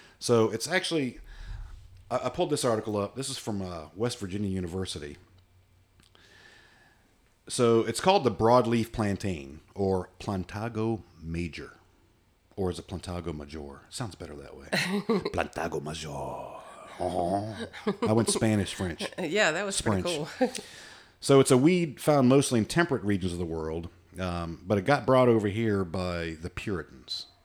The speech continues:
Speaker 2: Hmm.
Speaker 1: Um, and it was initially cultivated for its highly regarded medicinal properties.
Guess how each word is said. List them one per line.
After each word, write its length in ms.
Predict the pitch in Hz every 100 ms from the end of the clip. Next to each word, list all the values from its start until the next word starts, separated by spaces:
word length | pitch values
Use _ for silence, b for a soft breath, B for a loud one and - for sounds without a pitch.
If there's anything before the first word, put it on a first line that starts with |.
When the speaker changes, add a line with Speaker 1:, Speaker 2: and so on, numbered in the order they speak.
| _ _ _ _ _ _ _
Speaker 2:
Hmm. 120 | 196 160 _ _ _ b b b b b b b -
Speaker 1:
Um, 300 | 92 87 90
and 80 | 98
it 80 | 95
was 120 | 92
initially 460 | 95 127 - 123 107
cultivated 580 | - 110 90 92 95
for 140 | - 98
its 140 | 87
highly 340 | - 131 151 156
regarded 520 | 120 90 90 92 98
medicinal 520 | 92 78 87 - 92
properties. 840 | - - 147 143 82 - - -